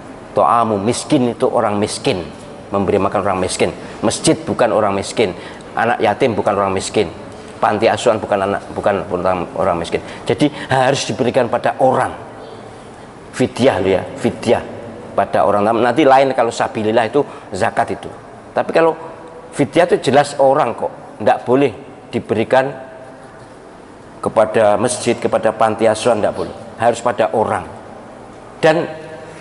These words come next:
jumlahnya jelas, ta'amu miskin, memberi makan satu orang miskin.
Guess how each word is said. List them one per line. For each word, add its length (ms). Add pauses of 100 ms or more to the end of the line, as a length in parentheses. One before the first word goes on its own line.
(120)
jumlahnya 400
jelas, 480 (400)
ta'amu 480
miskin, 480
memberi 320
makan 400
satu 320
orang 240
miskin. 480